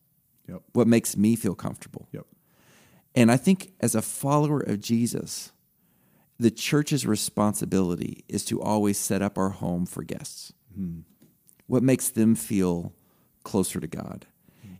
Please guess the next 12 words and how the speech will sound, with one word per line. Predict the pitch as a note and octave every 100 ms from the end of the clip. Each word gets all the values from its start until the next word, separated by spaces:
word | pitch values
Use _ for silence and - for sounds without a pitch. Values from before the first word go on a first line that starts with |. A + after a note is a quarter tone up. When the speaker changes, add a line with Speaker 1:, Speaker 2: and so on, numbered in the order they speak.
| -
Speaker 2:
And | G#2+
when | A2 A#2+
we | C3+
have | B2+ G#2
that | G#2+ C#3+
mindset, | F3+ F#2+ E2+ - A1+ G#1+ -
it's | - F#2 -
not | A2+
just | G2 G#2 -
my | F#2+ G2+ G#2
house, | G2 - - -
but | - - -